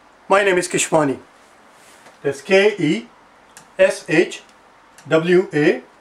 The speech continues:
N I, Keshwani. We are here 'cause we want to prepare for the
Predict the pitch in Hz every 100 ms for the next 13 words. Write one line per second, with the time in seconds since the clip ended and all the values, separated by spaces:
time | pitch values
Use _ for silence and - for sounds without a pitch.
0 | _ _ _ - - 190 196 - 127 113
1 | 170 - 156 117 107 _ - - _ 214
2 | 240 175 262 269 - _ _ _ 160 -
3 | 143 131 135 - 165 165 139 139 247